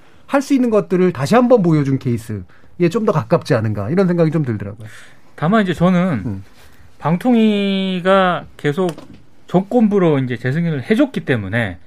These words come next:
Speaker 2: 그것이 가졌던 어떤 역설적인 효과도 나타났다고 봐요.
Speaker 1: 네.
Speaker 2: 왜냐하면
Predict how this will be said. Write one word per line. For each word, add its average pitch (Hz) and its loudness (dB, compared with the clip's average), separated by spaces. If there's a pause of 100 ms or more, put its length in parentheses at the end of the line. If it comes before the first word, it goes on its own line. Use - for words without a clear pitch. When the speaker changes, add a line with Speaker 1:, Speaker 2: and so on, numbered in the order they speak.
(480)
Speaker 2:
그것이 277 2
가졌던 170 -2
어떤 123 -8
역설적인 202 0
효과도 180 -4
나타났다고 143 -2
봐요. 92 -8
Speaker 1:
네. 139 -6
Speaker 2:
왜냐하면 175 0